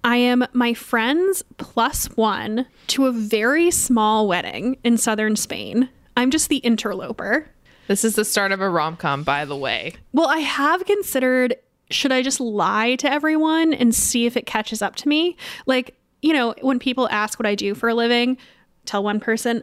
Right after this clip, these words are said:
Speaker 1: I'm a neurosurgeon, tell another person I'm a zookeeper, tell another person I'm an astronaut, and just see if it catches up with me.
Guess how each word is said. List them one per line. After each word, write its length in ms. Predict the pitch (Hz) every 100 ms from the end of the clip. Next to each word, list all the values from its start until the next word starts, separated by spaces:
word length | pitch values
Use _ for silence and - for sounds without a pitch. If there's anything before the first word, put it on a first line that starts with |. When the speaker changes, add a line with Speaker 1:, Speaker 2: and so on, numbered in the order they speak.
| -
Speaker 1:
I'm 140 | 277
a 40 | 311
neurosurgeon, 680 | 359 262 - - 233 247 -
tell 140 | - 254
another 240 | 240 233
person 380 | - 233 - 247
I'm 160 | 254 302
a 40 |
zookeeper, 680 | 311 381 - 220 - 220 262 _ _
tell 180 | - 233
another 240 | 233 240
person 360 | 240 262 254 262 -
I'm 100 | 330
an 80 | 381
astronaut, 540 | 370 - 220 208 -
and 160 | 262 269
just 240 | 277 -
see 460 | - - - 277 302
if 100 | 302
it 100 | -
catches 360 | 269 262 233
up 180 | 220 220
with 120 | 330
me. 260 | 415 427